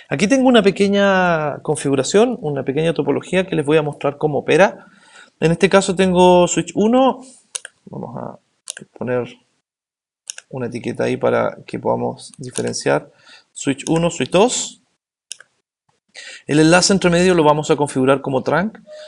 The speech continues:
Y tenemos estos P C. Los P C amarillos pertenecen al bloque diez cero cero dos y los P Cs en azul al bloque veinte cero cero uno. Ni siquiera he configurado las I P. Vamos a ir a hacer eso primero. Ok,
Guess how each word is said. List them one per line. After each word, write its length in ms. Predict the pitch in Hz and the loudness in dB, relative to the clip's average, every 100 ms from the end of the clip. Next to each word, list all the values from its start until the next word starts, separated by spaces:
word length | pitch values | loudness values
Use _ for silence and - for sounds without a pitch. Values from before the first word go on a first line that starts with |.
| - - | -20 -8
Y 120 | 147 | -4
tenemos 580 | 147 160 208 240 233 - | 0 0 4 2 2 -4
estos 200 | - - | -6 -6
P 100 | - | -6
C. 260 | - 135 - | -4 -4 -2
Los 120 | 139 | -4
P 100 | - | -2
C 120 | 175 | 2
amarillos 380 | 240 240 220 220 | 4 4 2 0
pertenecen 480 | 220 185 175 175 185 | 0 0 0 -2 0
al 80 | 170 | 0
bloque 280 | 147 151 160 | 0 -2 -2
diez 220 | 156 151 | -2 -2
cero 140 | 151 | -2
cero 260 | 139 135 135 | 0 0 2
dos 280 | 190 254 185 | 2 0 0
y 40 | |
los 100 | 175 | -4
P 140 | - | -4
Cs 400 | 147 156 156 160 | -2 2 0 0
en 100 | 143 | -6
azul 500 | 135 - 180 196 190 | -6 -4 -2 0 0
al 420 | 156 147 147 143 131 | 0 0 0 -4 -2
bloque 280 | 131 135 | -4 -2
veinte 280 | 135 135 131 | -2 -2 -2
cero 180 | 131 123 | -2 -2
cero 240 | - - 107 | -2 -4 -4
uno. 220 | 107 - | -6 -12
Ni 220 | 160 196 | -2 0
siquiera 300 | 254 214 240 | 0 0 0
he 40 | 240 | 2
configurado 420 | 214 - 185 180 | 0 0 2 4
las 200 | 175 170 | 2 -2
I 40 | |
P. 200 | 143 120 | -4 -4
Vamos 340 | 143 117 123 123 | -4 -8 -10 -8
a 60 | |
ir 80 | 110 | -6
a 20 | |
hacer 200 | 131 - | -6 -6
eso 180 | 117 - | -6 -6
primero. 400 | 123 123 127 160 _ _ _ _ _ _ _ _ _ _ _ - _ _ _ _ _ _ _ - | -6 -6 -6 -8 _ _ _ _ _ _ _ _ _ _ _ -20 _ _ _ _ _ _ _ -20
Ok, 380 | - 131 175 | -8 -8 -8